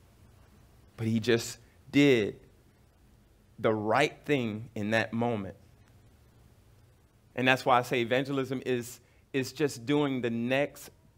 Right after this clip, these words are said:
right thing or obedient thing that you've been called to. Verse eight.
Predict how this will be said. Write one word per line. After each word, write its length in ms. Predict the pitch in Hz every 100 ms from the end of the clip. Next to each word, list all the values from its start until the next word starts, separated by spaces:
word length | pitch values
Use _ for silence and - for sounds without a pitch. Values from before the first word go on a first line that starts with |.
| _
right 420 | - 110 120 135 - -
thing 340 | 139 107 101 117 _ -
or 360 | 113 104 107 - _ _ _ _ _ -
obedient 640 | 127 101 139 147 135 -
thing 300 | - 127 95 101 - _ - _ _ _ _ _ _ 120
that 180 | 113
you've 100 | 123
been 140 | 113 110
called 420 | - 117 104 110
to. 200 | - - - - - - - - - - - _ _ _ - -
Verse 300 | 117 123 117
eight. 240 | 101 -